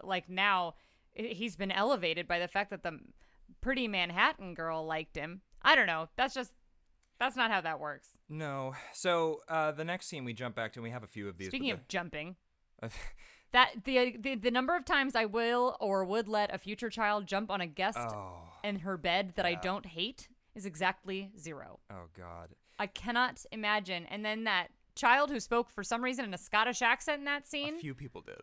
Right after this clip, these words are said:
Speaker 1: A few people did, and we looked them up, and they're not Irish or Scottish, correct?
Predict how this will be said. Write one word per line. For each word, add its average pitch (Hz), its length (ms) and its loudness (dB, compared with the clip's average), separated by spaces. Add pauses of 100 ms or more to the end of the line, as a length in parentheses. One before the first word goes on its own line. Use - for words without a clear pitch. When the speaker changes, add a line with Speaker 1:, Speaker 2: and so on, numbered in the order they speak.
(160)
Speaker 1:
A - 120 4
few 349 380 2
people 453 240 2
did, 277 300 2
and 262 80 -4
we 269 60 2
looked 269 200 -2
them 330 80 -2
up, 285 120 0
and 240 80 -2
they're 196 140 0
not 208 360 0 (220)
Irish 190 360 0
or 190 40 -10
Scottish, 180 380 -4
correct? 180 380 -6